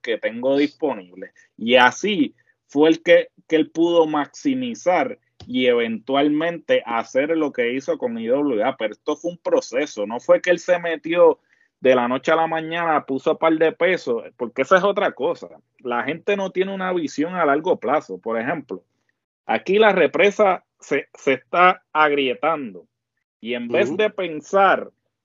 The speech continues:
Speaker 1: en reemplazar la represa completa, lo que quieren hacer es tapar la grieta.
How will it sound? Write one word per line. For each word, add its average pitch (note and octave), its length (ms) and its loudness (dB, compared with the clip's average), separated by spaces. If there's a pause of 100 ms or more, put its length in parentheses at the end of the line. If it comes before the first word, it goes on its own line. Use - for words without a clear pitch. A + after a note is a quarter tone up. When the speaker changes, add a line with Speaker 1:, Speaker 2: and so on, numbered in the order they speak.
(180)
Speaker 1:
en C#3 260 -2
reemplazar D3 1080 0 (260)
la D#3 300 -2
represa E3+ 600 -4
completa, F3+ 760 -4
lo A2+ 200 -6
que A2+ 160 -6
quieren D#3+ 320 -2
hacer F3+ 380 -4
es G3 200 -4 (280)
tapar C#3 520 0
la F3+ 200 2
grieta. F3+ 480 -2